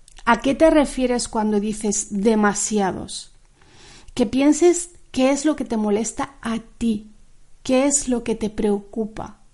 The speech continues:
qué es lo que querrías que fuera de otra manera.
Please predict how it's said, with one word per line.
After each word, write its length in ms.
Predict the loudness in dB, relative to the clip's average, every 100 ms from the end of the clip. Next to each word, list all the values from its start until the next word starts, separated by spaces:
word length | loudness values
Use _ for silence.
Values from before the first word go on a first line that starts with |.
| -20 -2
qué 160 | 2
es 140 | 2 0
lo 140 | -4
que 100 | -4
querrías 560 | -4 -2 -2 -2 -2 -2
que 180 | -4
fuera 380 | -4 -4 -2 0
de 120 | 0
otra 200 | -2 -2
manera. 500 | -2 0 -2 -4 -8